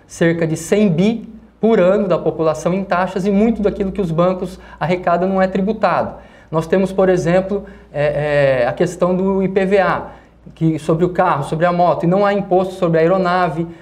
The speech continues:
né, sobre iate, não tem imposto sobre as grandes fortunas. Então nós vamos, é, buscar um projeto de reforma tributária solidária, para que haja mais equilíbrio, para que aquelas pessoas, é, que menos têm, contribuem,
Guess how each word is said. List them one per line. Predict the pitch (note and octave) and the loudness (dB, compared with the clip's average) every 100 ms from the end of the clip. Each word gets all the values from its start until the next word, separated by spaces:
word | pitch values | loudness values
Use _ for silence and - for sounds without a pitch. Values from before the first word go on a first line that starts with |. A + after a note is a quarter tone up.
| - | -8
né, | D3+ | -6
sobre | D3 E3 E3 | -2 0 2
iate, | F#3+ E3 E3+ E3+ F3 | 2 2 0 0 0
não | G3+ | 0
tem | G3 F#3 | 2 0
imposto | E3+ F3 E3+ | 0 -2 -2
sobre | F3+ E3 | 0 0
as | D#3 | 0
grandes | D#3 D#3+ D#3+ | -2 -4 -2
fortunas. | G3+ F#3 G3 G3+ G3 F#3+ - - - - | -4 -2 -2 0 -2 -6 -14 -20 -20 -4
Então | F3 E3+ G#3 | -2 2 2
nós | G#3+ D#3+ | 2 2
vamos, | F#3+ G#3+ G#3+ - | 2 2 0 -4
é, | D#3+ D#3 D3 | -2 2 2
buscar | C#3+ G#3 G#3+ - F#3 G#3 G#3+ - - | 2 0 -2 -2 0 0 -2 -8 -6
um | F#3 | -2
projeto | F#3+ F#3+ D#3+ F3 F#3 F#3+ | 2 4 4 2 2 0
de | F3 | -2
reforma | F3+ F#3 F#3+ | 0 0 0
tributária | F#3 F#3+ G3 F#3+ F#3+ | 0 0 2 2 2
solidária, | F#3+ A3 G3 F#3 D3 A#2+ - - - | 2 2 2 2 2 -2 -8 -18 -2
para | E3+ | -2
que | E3+ F3+ | 2 2
haja | F3 | 2
mais | F3 F#3 F#3 | 2 2 0
equilíbrio, | G3 G#3+ G3 G#3 D#3+ D3 | 0 0 2 2 0 -2
para | E3 | -4
que | D#3+ | 0
aquelas | E3+ F3+ G3+ G3+ | 0 2 0 0
pessoas, | - G#3 - F#3 D#3 A#2 - - - - | 0 0 2 2 2 -2 -10 -18 -20 -16
é, | - D3 D3 | -4 -2 -2
que | D3 F3+ | 0 2
menos | E3+ G3+ A3 - | 4 4 2 0
têm, | G3+ A3 G3+ - - - | 0 2 0 -4 -14 -2
contribuem, | F#3+ F#3+ F#3+ E3+ G#3+ A3+ A3+ | -2 0 0 2 2 2 -2